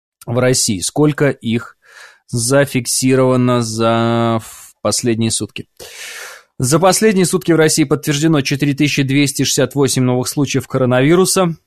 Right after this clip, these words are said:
В семидесяти шести регионах, из них сорок пять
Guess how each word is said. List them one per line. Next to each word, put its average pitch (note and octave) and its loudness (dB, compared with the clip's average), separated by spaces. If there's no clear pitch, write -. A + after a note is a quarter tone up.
В - -12
семидесяти C#3 0
шести C3+ 0
регионах, D3 2
из B2+ 0
них C#3 0
сорок C3+ -2
пять C3 -2